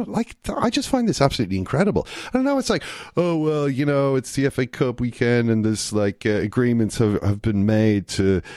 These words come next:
show certain games, and some of the games have been postponed, and, you know, there's a certain amount of times you show.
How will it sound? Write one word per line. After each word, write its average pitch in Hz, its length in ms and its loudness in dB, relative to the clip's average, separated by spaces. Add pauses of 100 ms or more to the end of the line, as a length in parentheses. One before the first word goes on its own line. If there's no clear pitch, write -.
(120)
show 104 480 2
certain 95 320 0
games, 98 440 2
and 95 80 0
some 113 160 0
of 104 40 4
the 98 80 0
games 104 260 2
have 92 80 -4
been 92 160 0
postponed, 101 720 2
and, 95 160 4
you 101 80 2
know, 92 160 2
there's 90 180 -2
a 95 60 -4
certain 101 260 0
amount 98 240 2
of 87 60 -2
times 95 260 0
you 90 60 -2
show. 107 180 0